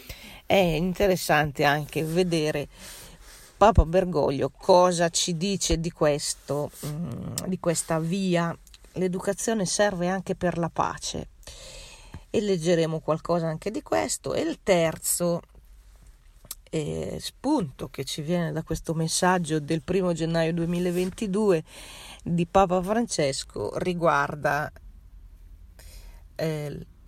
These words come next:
il lavoro. Punto dolente, anche questo, e s-, maggior ragione anche questo nei nostri giorni, nei tempi della pandemia, il tema del lavoro.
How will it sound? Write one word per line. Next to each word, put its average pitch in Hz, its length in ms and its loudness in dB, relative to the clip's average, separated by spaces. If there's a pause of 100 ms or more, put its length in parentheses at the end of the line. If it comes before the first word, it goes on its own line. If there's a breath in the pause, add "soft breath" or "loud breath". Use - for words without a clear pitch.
(120)
il 240 340 4
lavoro. 165 800 4 (1500 loud breath)
Punto 247 400 4
dolente, 180 920 4 (400 loud breath)
anche 190 440 -2
questo, - 840 0 (240)
e 160 180 -2
s-, - 600 -4
maggior 160 420 0
ragione 170 800 0
anche 156 260 -6 (160)
questo 175 640 0
nei 156 240 -4
nostri 165 680 -2
giorni, 170 960 0
nei 156 240 -2
tempi 175 380 0
della 156 260 -2
pandemia, 165 760 -4 (800 soft breath)
il 190 240 0
tema 170 280 0
del 160 300 0
lavoro. 143 720 -2